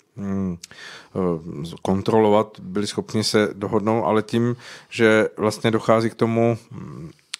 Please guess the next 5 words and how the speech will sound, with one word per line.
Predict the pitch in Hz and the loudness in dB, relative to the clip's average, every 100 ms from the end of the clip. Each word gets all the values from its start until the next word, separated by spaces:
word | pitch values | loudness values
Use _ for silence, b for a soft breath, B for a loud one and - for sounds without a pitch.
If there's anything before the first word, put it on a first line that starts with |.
| _ _ _ - - 92 | _ _ _ -16 -10 -4
rozleptání | 98 113 147 147 - 107 104 101 | 0 2 2 2 2 4 4 0
toho | 104 98 104 - _ _ - | -2 2 0 0 _ _ -10
ochranného | - - 113 110 113 104 | -6 2 2 2 2 0
obalu, | 95 110 110 | 4 2 2
tak, | 113 | 0